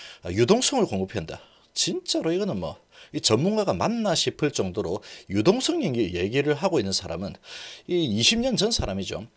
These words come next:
이십 년 전, 어, 지금 우리 주식시장을 보고 하는 사람이다. 이렇게 볼 수 있는 겁니다. 자, 국민이 뒤에 있습니다. 이 박용진 의원과 더불어민주당.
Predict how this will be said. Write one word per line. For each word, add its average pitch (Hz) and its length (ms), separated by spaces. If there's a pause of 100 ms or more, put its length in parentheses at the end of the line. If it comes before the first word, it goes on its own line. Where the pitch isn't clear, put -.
(160)
이십 92 280
년 143 200
전, 139 300 (400)
어, 87 320
지금 85 220
우리 98 260
주식시장을 87 720
보고 120 400
하는 107 400
사람이다. 87 600
이렇게 117 580 (420)
볼 190 140
수 - 120
있는 110 120
겁니다. 87 220 (300)
자, 101 120
국민이 226 480
뒤에 139 280
있습니다. 87 580
이 98 120
박용진 110 560
의원과 82 720
더불어민주당. 92 800